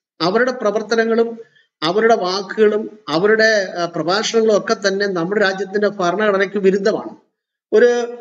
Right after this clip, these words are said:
മൂന്ന് പണ്ഡിതന്മാർ, അവരുടെ ഇടയിലെ മൂന്ന് പണ്ഡിതന്മാർ എഴുതിയതായ മൂന്ന് സ്റ്റേറ്റ്മെന്റ് എന്റെ മുമ്പിൽ ഇരിപ്പുണ്ട്. ഞാനത് വായിക്കുന്നില്ല. അവർ ഇന്ത്യൻ ഭരണഘടനയ്ക്കെതിരായിട്ടാണ് അവരുടെ സ്റ്റേറ്റ്മെന്റ്. അങ്ങനെയാണെന്നുണ്ടെങ്കിൽ ഇദ്ദേഹം, ഇദ്ദേഹത്തിന്റെ പ്രസംഗം ആർക്ക് വേണ്ടിയാണെന്ന് സംശയിക്കേണ്ടിയിരിക്കുന്നു.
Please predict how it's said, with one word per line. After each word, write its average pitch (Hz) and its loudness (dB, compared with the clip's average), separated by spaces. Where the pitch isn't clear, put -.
മൂന്ന് 277 4
പണ്ഡിതന്മാർ, 226 -2
അവരുടെ 220 2
ഇടയിലെ 220 2
മൂന്ന് 226 0
പണ്ഡിതന്മാർ 208 0
എഴുതിയതായ 196 0
മൂന്ന് 202 0
സ്റ്റേറ്റ്മെന്റ് 202 2
എന്റെ 190 2
മുമ്പിൽ 190 6
ഇരിപ്പുണ്ട്. 165 2
ഞാനത് 196 0
വായിക്കുന്നില്ല. 196 -2
അവർ 214 2
ഇന്ത്യൻ 240 0
ഭരണഘടനയ്ക്കെതിരായിട്ടാണ് 247 -2
അവരുടെ 233 0
സ്റ്റേറ്റ്മെന്റ്. 190 0
അങ്ങനെയാണെന്നുണ്ടെങ്കിൽ 247 0
ഇദ്ദേഹം, 247 -2
ഇദ്ദേഹത്തിന്റെ 233 -2
പ്രസംഗം 226 0
ആർക്ക് 208 -4
വേണ്ടിയാണെന്ന് 226 0
സംശയിക്കേണ്ടിയിരിക്കുന്നു. 190 -2